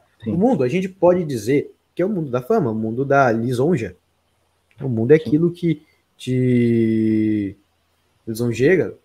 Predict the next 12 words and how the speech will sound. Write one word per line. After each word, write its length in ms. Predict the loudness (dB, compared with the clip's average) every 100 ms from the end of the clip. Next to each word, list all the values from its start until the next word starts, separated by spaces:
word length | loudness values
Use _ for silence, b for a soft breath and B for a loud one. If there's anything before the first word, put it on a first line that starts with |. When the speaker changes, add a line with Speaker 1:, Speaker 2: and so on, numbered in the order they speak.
| _
Speaker 2:
lisonjeia 680 | -18 -2 2 4 4 2 -4
as 100 | -6
riquezas 480 | -10 0 2 2
do 120 | 0 -4
mundo, 240 | -6 -10 _ -20
entendeu? 420 | -16 -6 -6 -6 b b b _ -4
E 380 | 0 2 2 0
de-, 180 | 0 -2
no 180 | 0 -2
ponto 320 | 2 2 2
mais 300 | 4 4 4
da, 800 | 2 2 2 2 2 0 0